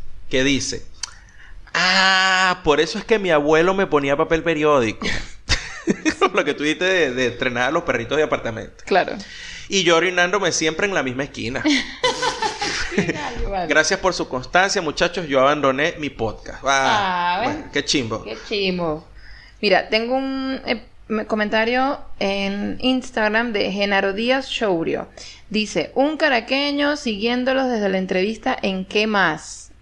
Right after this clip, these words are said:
Speaker 2: Mira.
Speaker 1: Oh, ¿qué tal? Check.
Speaker 2: No, sí, es, ya.
Speaker 1: Check de ¿Qué más?
Speaker 2: Check
Speaker 1: Lo
Speaker 2: de ¿Qué
Speaker 1: habíamos
Speaker 2: más? Ya
Speaker 1: menciona-,
Speaker 2: los habíamos
Speaker 1: mencionado hoy.
Speaker 2: Exacto. "Nunca les había escrito, pero disfruto mucho escucharlos desde La, La Coruña, Galicia, España".
Speaker 1: Ok.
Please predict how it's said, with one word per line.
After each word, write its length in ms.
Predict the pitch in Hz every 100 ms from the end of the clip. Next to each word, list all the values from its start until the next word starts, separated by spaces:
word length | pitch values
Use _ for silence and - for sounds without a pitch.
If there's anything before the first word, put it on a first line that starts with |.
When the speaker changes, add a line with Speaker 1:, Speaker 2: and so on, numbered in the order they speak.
| -
Speaker 2:
Mira. 760 | 269 427 381 247 214 208 196 185
Speaker 1:
Oh, 40 |
¿qué 60 | 175
tal? 420 | 156 151 190 - - -
Check. 240 | - 180
Speaker 2:
No, 60 | 254 - - -
sí, 440 | - 226 226 226 -
es, 180 | - 208
ya. 200 | 220 220
Speaker 1:
Check 220 | 175 165
de 120 | 170 165
¿Qué 100 | 175
más? 420 | 156 202 - -
Speaker 2:
Check 180 | - 214
Speaker 1:
Lo 60 |
Speaker 2:
de 100 | 220
¿Qué 80 | 233
Speaker 1:
habíamos 140 | 226
Speaker 2:
más? 80 | 277
Ya 100 | 233 214
Speaker 1:
menciona-, 100 | 226
Speaker 2:
los 60 | 240
habíamos 200 | 226 208
Speaker 1:
mencionado 340 | 233 180 139 147
hoy. 80 | 175
Speaker 2:
Exacto. 720 | 196 196 190 185 175 220 269 - - - -
"Nunca 320 | 226 247 285
les 100 | 302
había 180 | 277 220
escrito, 420 | 233 277 277 302
pero 160 | 285 233
disfruto 400 | 214 214 214 226
mucho 300 | 226 233 262
escucharlos 600 | 247 208 - 214 208 240
desde 220 | 233 214
La, 280 | 196 185 185
La 480 | 190 196 190 185 185
Coruña, 540 | - 202 254 277 202 -
Galicia, 600 | 226 208 220 208 - 160 -
España". 680 | 175 - 202 180 170 - - - - -
Speaker 1:
Ok. 220 | 107